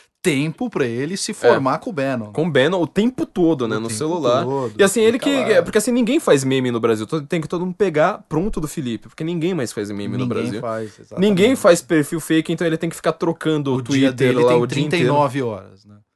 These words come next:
Speaker 2: É, ele tem que trocar todos os tu-, os twitters dos robôs um por um, né? Ele tem que fazer tudo sozinho. O, o Felipe, ele foi signatário de vários,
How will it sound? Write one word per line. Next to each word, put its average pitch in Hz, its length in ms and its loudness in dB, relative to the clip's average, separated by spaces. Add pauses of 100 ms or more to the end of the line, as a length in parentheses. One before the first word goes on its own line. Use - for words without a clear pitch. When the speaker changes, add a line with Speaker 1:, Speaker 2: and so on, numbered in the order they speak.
(480)
Speaker 2:
É, 269 100 8
ele 127 80 4
tem 151 160 2
que - 60 -8
trocar 175 340 4
todos 190 240 2
os 196 140 -6
tu-, 175 400 0
os 139 120 -2
twitters 143 460 -2
dos 127 160 -8
robôs 131 600 -2
um 180 160 -2
por 135 240 -4
um, 170 160 -4
né? 113 400 -6
Ele 117 160 -8
tem 123 120 -10
que 123 80 -14
fazer 117 200 -6
tudo 131 160 -14
sozinho. 151 220 -8 (360)
O, 202 300 -4
o 208 40 -4
Felipe, 226 480 -4
ele 175 120 -2
foi 190 180 -2
signatário 185 640 -4
de 147 120 -4
vários, 170 340 -2